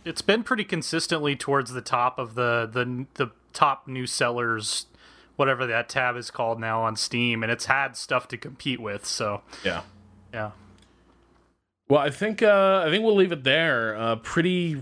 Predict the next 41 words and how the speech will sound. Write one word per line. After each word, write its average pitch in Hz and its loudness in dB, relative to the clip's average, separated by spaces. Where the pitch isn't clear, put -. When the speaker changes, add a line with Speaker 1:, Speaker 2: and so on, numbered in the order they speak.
Speaker 2:
resounding 131 2
set 127 2
of 110 -4
recommendations. 110 0
You'll, 113 4
<laughs> - -
you'll, 160 4
you'll 160 2
at 156 2
least 190 0
like 147 2
it. 143 2
Uh, 117 2
you, 120 0
you 131 4
might 120 2
love 104 2
it. 104 0
Um, 110 2
or 110 2
if 113 -2
you're, 110 0
you're 113 0
Tom 110 0
Chick, 110 -2
you'll 107 0
just 101 -8
wonder 110 2
why 104 4
you've 104 2
been 113 2
bothered. 117 2
Speaker 1:
<laughs> - -20
Speaker 2:
Uh, 110 2
but 120 2
I, 120 0
I, 127 2
I 127 0
kinda 143 0
feel 139 0
there's 123 0